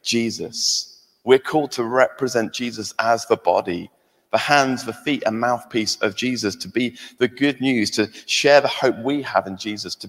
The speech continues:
be Jesus here on earth, the Spirit living in and through his people. Throughout one Corinthians, we see that Paul's desire is that God's people would behave in a way that honors Jesus.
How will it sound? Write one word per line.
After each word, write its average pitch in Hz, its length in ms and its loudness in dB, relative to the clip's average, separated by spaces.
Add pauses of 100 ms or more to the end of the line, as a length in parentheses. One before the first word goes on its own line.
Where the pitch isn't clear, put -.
be 139 260 0 (220)
Jesus 123 420 0
here 120 240 4
on 110 100 2
earth, 101 200 2
the 104 80 -6
Spirit - 560 2
living 110 360 0 (280)
in 120 240 2
and 104 180 -2
through 95 340 2 (220)
his 95 220 -2
people. 92 560 -8 (1400)
Throughout 131 340 8
one 135 220 4
Corinthians, 110 640 -2
we 92 80 -10
see 117 220 -4
that 95 160 -8
Paul's 127 320 -6
desire 90 540 0
is 87 120 -8
that - 140 0 (260)
God's 123 360 4
people 110 420 -6
would 95 160 -6
behave 117 560 -4
in 104 80 -8
a 92 60 -4
way 87 320 -4
that - 180 -12
honors 87 260 -8
Jesus. - 640 -12